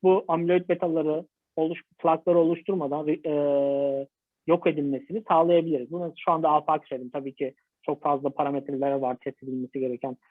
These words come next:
Siz bu hücreleri çok fazla aktif ettiğinizde ca-, daha farklı problemler de oluşabilir ama hani, e, bu at-, işin aslı insan beyni gelişirken bu hücreler nasıl çalışıyor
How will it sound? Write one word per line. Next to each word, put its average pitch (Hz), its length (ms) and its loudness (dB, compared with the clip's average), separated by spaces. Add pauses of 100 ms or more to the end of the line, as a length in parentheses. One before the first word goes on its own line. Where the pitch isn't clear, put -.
(280)
Siz 147 140 2
bu 151 120 6
hücreleri 147 320 6
çok 156 220 0
fazla 151 240 4
aktif 143 260 -2
ettiğinizde 139 440 -4
ca-, 165 300 -2
daha 156 220 2
farklı 151 320 -4
problemler 147 480 -6
de 139 40 -4
oluşabilir 127 440 -6
ama 196 280 -2 (360)
hani, 165 280 0 (340)
e, 160 200 2
bu 269 240 2 (320)
at-, 190 300 4
işin 233 200 -4
aslı 175 280 -2
insan 190 420 -4
beyni 156 220 -2
gelişirken 165 580 -6 (420)
bu 226 120 4
hücreler 160 360 2
nasıl 170 200 -4
çalışıyor 220 480 0